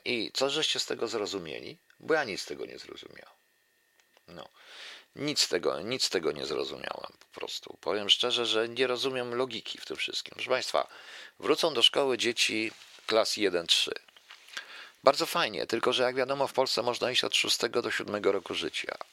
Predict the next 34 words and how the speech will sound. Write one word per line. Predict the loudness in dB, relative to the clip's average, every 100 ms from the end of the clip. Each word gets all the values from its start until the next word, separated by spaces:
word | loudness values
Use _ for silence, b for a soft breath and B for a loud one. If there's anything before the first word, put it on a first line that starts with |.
| -4
a | -2
to | 0
jest | 0 2
je-, | 0
pierwsza | 2 0 2 -2
sprawa. | -4 -6 -4 -6 0
A | 2
więc, | 2 -2 -4 -8 B B B B B B
e, | -2 0 2 0
klasa | 2 2 2 2 2 0
jeden, | 2 2 2 0 0 0
e, | 0 0 0
trzy, | 2 4 4 0 -2 -20 _ -16 -4
tak? | -2 -2 -4 -10 _ _ _ B B B B B B -8
E, | -2 0 2 0 -2 _ -14 -2
to | 2 2 2
można | 2 4 2 0
mieć | 0 0
w |
trzeciej | 4 4 4 0
klasie, | 4 4 4 2 4 4 4 2 2 2 0 -2 -6 -10 _ -20 -14
można | -8 -4 -2 0
być | 0 -2
w | 0
czwartej | 2 2 2 -2
klasie | 4 4 4 0 0 -2 -4
i | -6
mieć | -4 -2 0
tyle | 2 4
lat, | 4 0 -2
ile | -4 0
w |
trzeciej | 2 2 0 -4
klasie. | -4 -4 -4 -8